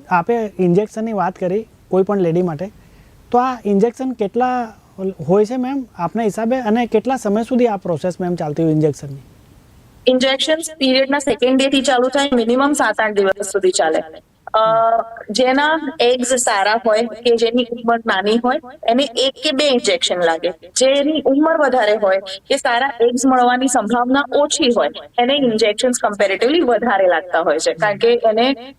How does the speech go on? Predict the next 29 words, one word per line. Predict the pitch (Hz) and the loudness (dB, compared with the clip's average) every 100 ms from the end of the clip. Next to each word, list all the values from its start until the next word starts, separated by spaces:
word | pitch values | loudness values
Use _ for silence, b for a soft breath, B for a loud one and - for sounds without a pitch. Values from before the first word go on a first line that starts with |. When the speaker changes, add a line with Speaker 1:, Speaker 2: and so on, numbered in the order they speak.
| - | 0
Speaker 2:
એગ્સને | 240 240 277 | 0 2 0
સ્ટિમ્યુલેટ | 311 269 247 247 262 | 0 2 2 4 2
કરવા | 254 247 226 226 | 0 0 2 0
માટે | 226 311 | 0 0
આપણને | 240 262 403 262 | 0 0 0 2
વધારે | 220 254 247 233 | 2 2 2 2
ડોઝ | 196 180 - | 2 0 2
જોઈતો | 180 165 160 | 0 2 0
હોય | 170 - | 0 -2
છે. | 170 151 170 - _ 160 | -4 -8 -12 -20 _ -14
Speaker 1:
હમ. | 156 139 123 _ _ _ _ _ _ _ _ - | -14 -14 -20 _ _ _ _ _ _ _ _ -12
મેમ, | 175 277 | -6 -4
અમને | 233 196 240 220 | -2 0 2 0
એ | |
પણ | 233 254 | 0 -2
જણાવો, | 208 180 240 247 b b b b 165 | -2 -2 -6 -10 b b b b -6
આપે | 165 214 | 0 2
વાત | 185 185 | 2 2
કરી | 208 202 | 2 2
કે | 226 226 | 4 2
ઇન્જેક્શનની | 180 175 196 214 208 208 | 2 0 0 0 0 0
પ્રોસેસ | 185 160 202 | 0 0 0
ચલાવી, | 190 180 202 | 0 0 0
પછી | 202 170 202 | 2 2 2
આપે | 165 190 | 2 0
ટેસ્ટ | - 180 180 | 2 0 0
પણ | 202 202 | -2 0
કરી | 180 | 2
લીધા | 180 175 190 | 2 2 0